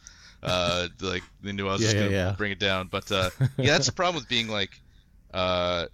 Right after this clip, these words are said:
Speaker 1: trying stuff at tournaments is either it goes, like, really great and you become a, like, a folk legend, or you,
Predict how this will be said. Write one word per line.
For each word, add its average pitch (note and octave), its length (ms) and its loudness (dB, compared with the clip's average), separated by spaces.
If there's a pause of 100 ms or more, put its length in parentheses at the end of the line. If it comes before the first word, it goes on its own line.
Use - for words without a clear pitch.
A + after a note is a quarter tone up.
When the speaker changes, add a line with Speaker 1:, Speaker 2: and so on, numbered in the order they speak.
Speaker 1:
trying A2 340 0
stuff F#2 320 -2
at F#2 100 -10
tournaments F#2+ 480 -6
is F2+ 240 -8
either A2 220 -2
it F2+ 80 -8
goes, G#2 240 -4
like, F2+ 160 -2
really G#2+ 220 -2
great G2 340 -2
and F#2+ 80 -8
you F2+ 80 -8
become F#2+ 340 -6
a, F2+ 280 -4
like, F2+ 160 -8
a F2+ 40 -12
folk G#2+ 260 -6
legend, A#2 420 -4 (420)
or F#2+ 340 -2
you, G2 360 -6